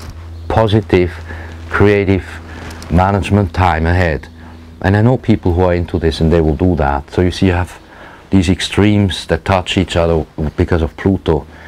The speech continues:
which transforms and transcends and breaks apart everything that's not needed anymore. Okay, so those are these two long cycles. And then at the same time,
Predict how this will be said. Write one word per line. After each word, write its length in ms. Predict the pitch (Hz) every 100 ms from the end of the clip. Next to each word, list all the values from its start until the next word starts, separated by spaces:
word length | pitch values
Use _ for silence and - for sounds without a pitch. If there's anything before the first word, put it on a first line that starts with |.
| - -
which 220 | 90 85 -
transforms 760 | 98 92 - - 98 101 90
and 140 | 90 80
transcends 640 | 85 82 - 90 90 80
and 160 | 85 82
breaks 340 | 87 92 -
apart 380 | - 90 85 76
everything 380 | 85 82 - 80
that's 200 | 76 85
not 200 | 80 71
needed 340 | 85 78 76
anymore. 400 | 78 76 71 76 - - - - - - - 117
Okay, 200 | 110 95
so 160 | -
those 220 | 90 120
are 80 | 123
these 240 | 110 95 -
two 180 | - 110 107
long 260 | 95 92
cycles. 600 | 80 87 80 76 - 69 - - - - - -
And 160 | 90
then 260 | 110 147 160 - - - -
at 120 | 98
the 60 | 107
same 300 | - 113 107
time, 340 | 104 104 104